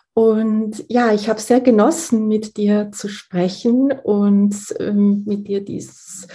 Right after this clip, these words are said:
Gespräch zu führen. Und ich werde auf jeden Fall,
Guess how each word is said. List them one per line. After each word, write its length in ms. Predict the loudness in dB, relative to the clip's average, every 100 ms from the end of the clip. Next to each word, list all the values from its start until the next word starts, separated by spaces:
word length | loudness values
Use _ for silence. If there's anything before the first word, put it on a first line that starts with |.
| -20 -10
Gespräch 580 | -6 -6 2 4 4 2
zu 120 | -6
führen. 520 | -12 -8 0 4 4 4
Und 460 | 0 0 0 -2 -8
ich 200 | -6 0
werde 360 | 2 2 0
auf 180 | -4 -4
jeden 240 | 0 2 2
Fall, 460 | -2 -2 2 2